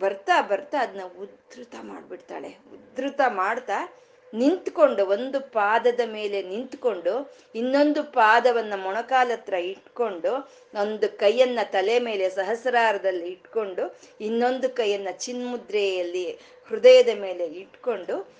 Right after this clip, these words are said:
ಆ ಪರ್ಣಗಳನ್ನು ಬಿಡ್ತಾಳೆ. ಅಂದ್ರೆ ಎಲೆಗಳನ್ನು ತಿಂತಾ ಇದ್ಲಲ್ವಾ, ಆ ತಿನ್ನೋ ಎಲೆಗಳನ್ನು ಸಹಿತ ನಿಲ್ಸ್ಬಿಡ್ತಾಳೆ. ನಿಲ್ಸ್ಬಿಟ್ಟು ಪಂಚಾಗ್ನಿ ಮಧ್ಯದಲ್ಲಿ ಪಂಚಾಕ್ಷರಿ ಮಂತ್ರವನ್ನ ಜಪಿಸ್ಕೊಂಡು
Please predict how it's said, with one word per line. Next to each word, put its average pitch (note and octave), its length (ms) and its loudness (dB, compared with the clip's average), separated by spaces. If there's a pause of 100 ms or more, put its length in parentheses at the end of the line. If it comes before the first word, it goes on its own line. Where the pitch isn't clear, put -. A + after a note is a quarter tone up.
(200)
ಆ - 40 -20
ಪರ್ಣಗಳನ್ನು G#3 960 -4
ಬಿಡ್ತಾಳೆ. F3 520 -6
ಅಂದ್ರೆ G3+ 380 -6 (220)
ಎಲೆಗಳನ್ನು A#3 680 4
ತಿಂತಾ G#3+ 320 -4
ಇದ್ಲಲ್ವಾ, G3 600 -4 (200)
ಆ A3+ 100 2
ತಿನ್ನೋ C4+ 460 -2
ಎಲೆಗಳನ್ನು A#3+ 840 2
ಸಹಿತ F#3+ 360 -6
ನಿಲ್ಸ್ಬಿಡ್ತಾಳೆ. G3+ 1160 -6 (260)
ನಿಲ್ಸ್ಬಿಟ್ಟು B3+ 840 -4
ಪಂಚಾಗ್ನಿ A#3 1040 0
ಮಧ್ಯದಲ್ಲಿ A#3 1040 0 (580)
ಪಂಚಾಕ್ಷರಿ A#3 1120 0
ಮಂತ್ರವನ್ನ G3 560 -8 (100)
ಜಪಿಸ್ಕೊಂಡು G#3+ 840 -10